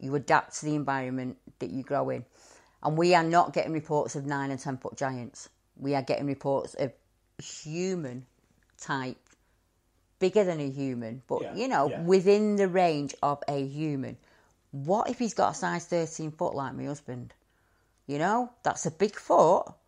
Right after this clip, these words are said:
Speaker 1: but it's still a human looking foot.
Speaker 2: Yeah.
Speaker 1: You know, if we're going down the hominid line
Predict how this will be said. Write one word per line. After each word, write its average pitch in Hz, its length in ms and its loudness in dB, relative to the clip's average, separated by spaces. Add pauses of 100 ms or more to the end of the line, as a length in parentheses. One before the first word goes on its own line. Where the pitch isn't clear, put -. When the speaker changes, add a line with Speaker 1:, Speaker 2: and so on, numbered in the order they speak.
(200)
Speaker 1:
but 202 120 -2
it's 170 120 0
still 269 380 2
a 202 40 2
human 185 440 0
looking 180 320 -4
foot. 190 420 0 (260)
Speaker 2:
Yeah. 156 140 -10 (180)
Speaker 1:
You 185 140 -2
know, 359 280 4 (440)
if - 180 -2
we're 240 100 8
going 277 480 12
down 185 300 6
the 170 320 6
hominid 190 460 6
line 131 380 -4